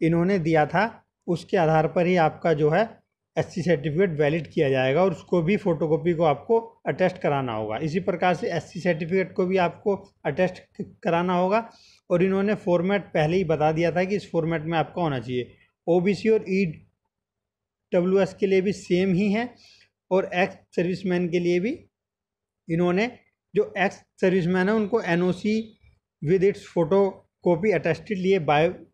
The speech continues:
gazette officer से लेके आनी होगी। यानी कि अगर आपके पास ये डॉक्यूमेंट सब हैं, तो आप बिना किसी डर के डॉक्यूमेंट वेरिफिकेशन के लिए चले जाइए, आप पास हो जाएंगे। और अगर कि-, किसी के पास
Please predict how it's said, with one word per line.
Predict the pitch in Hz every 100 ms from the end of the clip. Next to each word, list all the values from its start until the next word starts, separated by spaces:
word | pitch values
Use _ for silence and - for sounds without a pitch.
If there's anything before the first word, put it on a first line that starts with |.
| _ _ -
gazette | 156 165 165 165
officer | 185 160 160 180 165
से | 220
लेके | 175 156 170
आनी | 165 143 151
होगी। | 143 143 175 247 - _ _ _ 202
यानी | 214 233
कि | 240
अगर | 233 233
आपके | 226 214 - 233
पास | - 160 127 - _ _ _ 165
ये | 208
डॉक्यूमेंट | 190 208 208 214 208 208
सब | - 214 180 147
हैं, | 87 160 175 127 - _ _ _ -
तो |
आप | 196 175 190 202 - - - - _ _ -
बिना | 135 175 196
किसी | 185 190 - 202 151 190
डर | 185
के | 160 190 226
डॉक्यूमेंट | 190 143 131 175 175 190 175
वेरिफिकेशन | 175 165 170 175 180
के | 180
लिए | 190
चले | 185 151 151
जाइए, | 156 180
आप | 220 202 -
पास | 160 170 -
हो | 143
जाएंगे। | 139 151 175 240 - - _ _ _
और | 170 185
अगर | 180 185
कि-, | 175 190 -
किसी | 190 156 170
के | 180
पास | 180 180